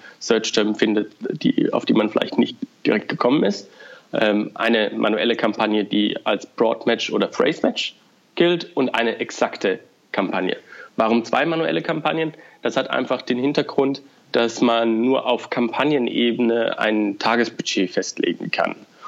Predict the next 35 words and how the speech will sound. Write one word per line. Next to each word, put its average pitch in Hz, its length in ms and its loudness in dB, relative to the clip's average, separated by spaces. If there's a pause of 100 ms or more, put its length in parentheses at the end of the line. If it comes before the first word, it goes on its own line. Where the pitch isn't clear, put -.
Und 101 140 2
wenn 107 140 4
man 113 100 4
jetzt 110 220 0
beispielsweise 101 720 -2
in 104 300 0
einer 95 260 -4
exakten - 540 -4
Kampagne 123 380 0
sehr 101 180 0
hoch - 180 0
bietet, 165 340 -2 (300)
dann 110 160 2
kann 113 140 2
es 113 80 0
sein, 117 240 0
dass 104 120 -4
das - 200 -10
Budget - 600 0
von 113 120 0
der 117 100 0
Kampagne 113 480 0
schnell 107 180 0
ausge-, 160 440 0
aufgebraucht 113 600 -2
ist. - 200 -2 (300)
Und 110 100 0
dann 120 180 2
würden 131 240 2
beispielsweise, 123 800 0
wenn 107 160 0
jetzt 107 100 -4
auch 110 140 -2
noch 104 160 -4
eine, 101 240 -2